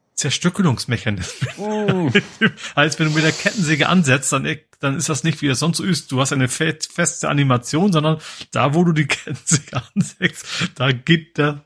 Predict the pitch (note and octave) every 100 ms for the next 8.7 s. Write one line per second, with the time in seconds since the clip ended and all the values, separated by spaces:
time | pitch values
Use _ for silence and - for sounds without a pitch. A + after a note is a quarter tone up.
0 | _ - D#3+ D3+ D3 - C#3 C3+ D3+ C3+
1 | - B2+ C#3+ C3+ B2+ G#2+ E3 - - -
2 | - A#2+ B2 C3 A#2+ A#2 A#2 A2 A2+ A2+
3 | - - - - - - - _ _ -
4 | - - D#3+ D3 B2 C3+ C#3+ C#3 B2+ A#2+
5 | A#2+ A2+ A2+ A2 A#2 - A2+ C3+ C#3 C3
6 | A#2+ B2+ C3 B2+ B2 A#2+ A2+ C3 - D#3
7 | E3 D3 B2+ C#3+ - D#3 - B2 A#2+ D3+
8 | D3+ C#3+ C3+ C#3+ C2+ B2